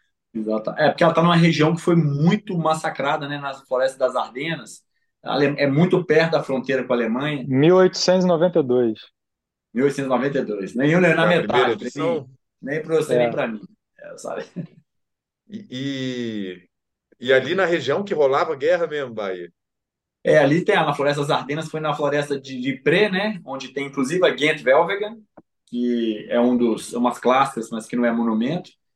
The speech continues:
Speaker 1: mas que é muito legal. E, e a, e a Floresta das Ardenas, que é bem na divisa da Alemanha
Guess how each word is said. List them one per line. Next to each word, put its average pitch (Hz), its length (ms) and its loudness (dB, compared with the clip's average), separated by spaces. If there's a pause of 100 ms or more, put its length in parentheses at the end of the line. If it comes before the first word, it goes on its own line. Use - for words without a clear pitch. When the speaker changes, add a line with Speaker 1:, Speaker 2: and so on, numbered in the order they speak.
(100)
Speaker 1:
mas 113 120 -12
que - 80 -2
é 113 60 2
muito 123 240 0
legal. 113 560 2 (800)
E, 143 840 4
e 143 60 6
a, 143 300 2
e 139 80 -2
a 135 60 -2
Floresta 139 320 -4
das 143 160 -2
Ardenas, 127 600 -8
que 117 120 -10
é 120 40 -6
bem 147 180 -4
na 165 60 0
divisa 139 300 -4
da 127 80 2
Alemanha 131 720 2